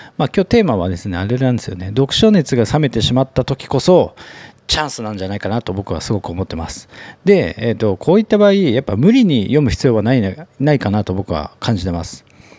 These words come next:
うん。で、またなんか、まあ、スマホもね、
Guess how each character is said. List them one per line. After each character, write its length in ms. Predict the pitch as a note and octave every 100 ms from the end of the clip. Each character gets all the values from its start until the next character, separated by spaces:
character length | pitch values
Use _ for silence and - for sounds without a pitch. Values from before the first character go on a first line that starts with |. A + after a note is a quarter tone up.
| _
う 60 | A2+
ん。 200 | F2+ D#2+ _
で、 140 | C#3+ C3
ま 140 | C#3
た 260 | F#3+ F#3+ F#3+
な 100 | F#3
ん 40 |
か、 100 | C#3 G2 - _ _ _
ま 100 | C3
あ、 40 | B2+
ス 180 | -
マ 140 | C#3 D3
ホ 140 | D#3+
も 160 | D3+ D3
ね、 200 | C#3+